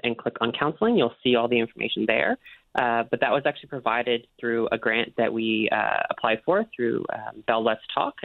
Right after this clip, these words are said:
and we received that, uh, just recently, and we basically put that together and launched it, um, just the other week. So now is the first Friday, uh, that, uh, people can actually start, uh, booking time.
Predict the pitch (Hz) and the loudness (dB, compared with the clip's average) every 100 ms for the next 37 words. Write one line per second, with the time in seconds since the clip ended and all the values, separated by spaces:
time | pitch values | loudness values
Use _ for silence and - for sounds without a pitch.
0 | - 127 117 117 117 117 - 117 113 110 | -4 -4 -2 0 0 0 0 -4 0 0
1 | 117 - - 113 110 - 143 165 220 240 | -2 -6 -4 -2 -2 0 0 2 2 4
2 | 202 147 131 123 - - 135 - 139 - | 4 4 2 0 0 -2 -2 -2 -2 -2
3 | - 151 160 165 190 - 190 196 _ 151 | -2 -2 -2 0 0 0 0 0 _ 0
4 | 156 160 160 - 143 - 156 165 240 - | 2 0 -2 -4 -4 0 2 2 0 -4
5 | - 135 135 139 143 139 - - 131 - | -2 0 2 2 0 -2 -6 -4 -4 0
6 | 120 117 120 117 120 _ _ _ - 120 | 0 0 -2 -2 -4 _ _ _ -4 -2
7 | 110 117 113 - - 117 110 - - 135 | 0 0 0 0 -2 -2 -2 -4 -6 -4
8 | - 123 113 - 110 - 107 107 - 120 | 0 0 0 -2 -4 -2 0 0 -2 -2
9 | - 107 110 113 - - | -2 -4 -4 -4 -2 -2